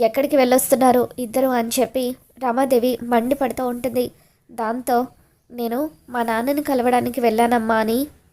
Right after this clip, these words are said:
చామంతి అంటూ ఉంటే, "నేను మా ఫ్రెండ్‌ని కలవడానికి వెళ్ళానమ్మా" అని ప్రేమ్ అంటాడు. "ఇద్దరూ కలిసి షికార్లు తిరగడానికి వెళ్ళి అబద్ధాలు ఆడుతున్నారా?" అని చెప్పి రమాదేవి మండిపడుతూ ఉంటే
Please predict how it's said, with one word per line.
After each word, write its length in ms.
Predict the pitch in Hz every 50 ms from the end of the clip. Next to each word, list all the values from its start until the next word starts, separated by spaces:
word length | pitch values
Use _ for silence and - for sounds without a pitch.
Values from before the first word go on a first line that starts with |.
| _ _ _ _ _ _ _ _ _ _ _ _ _ _ _ _ _ -
చామంతి 540 | - 302 262 269 285 302 277 262 247 262 247 254 - - 247
అంటూ 340 | 240 233 226 226 262 254
ఉంటే, 280 | 240 233 233 247 254 240 247 262 - - - - _ _ _ _ -
"నేను 300 | 247 233 233 233 254 269 285 277 269 - _ -
మా 140 | 254 262 262
ఫ్రెండ్‌ని 440 | 254 - 254 233 220 240 294 302 311 311
కలవడానికి 580 | 277 247 233 233 - 254 247 240 247 240 269
వెళ్ళానమ్మా" 600 | 226 226 214 220 240 254 247 247 233 226 226 233
అని 240 | 226 226 220 240 277
ప్రేమ్ 320 | 277 302 247 240 254 254
అంటాడు. 420 | 254 247 240 233 254 240 240 240 233 - _ _ _ _ _ _ _ -
"ఇద్దరూ 340 | 254 208 214 285 285 320 302
కలిసి 400 | 302 254 233 233 - - 262 247
షికార్లు 440 | - - 247 - 262 269 277 285 277
తిరగడానికి 560 | 262 233 226 247 247 247 240 233 233 240 233
వెళ్ళి 260 | 233 220 226 240 262 254 - - _ _ _ _ _ - -
అబద్ధాలు 480 | 240 214 285 285 277 294 285 269 254
ఆడుతున్నారా?" 600 | 226 214 226 247 - 254 233 233 233 233 233 240
అని 140 | 233 226 220 - 240
చెప్పి 260 | 226 214 - 254 247 240 254 247 - _ _ _ - 262
రమాదేవి 480 | 233 220 247 262 254 269 247 240 247
మండిపడుతూ 580 | 240 220 220 214 226 262 - 269 247 233 - 240 233
ఉంటే 280 | 226 226 233 247 240